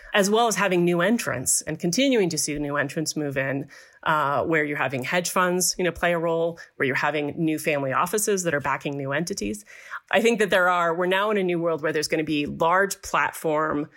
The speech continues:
venture capital funds and then some very kind of focused, oftentimes strategic or with a very specific industry focused firms.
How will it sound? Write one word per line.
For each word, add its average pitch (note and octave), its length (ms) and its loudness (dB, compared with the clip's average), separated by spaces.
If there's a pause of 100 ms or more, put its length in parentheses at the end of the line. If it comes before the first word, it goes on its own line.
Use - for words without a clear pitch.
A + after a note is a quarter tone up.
(240)
venture E3 340 2
capital D#3 340 -2
funds G3+ 460 0
and F3 180 0
then D#3+ 300 2
some D#3 240 0
very E3 400 0
kind - 180 -2
of C#3+ 60 -4
focused, E3 720 0 (280)
oftentimes E3 600 2
strategic D#3+ 760 -2
or C#3 100 -2
with C#3 180 -4
a C#3+ 60 0
very D3 240 0
specific D3+ 640 -4
industry F3+ 400 0
focused - 420 -6
firms. B2 400 -2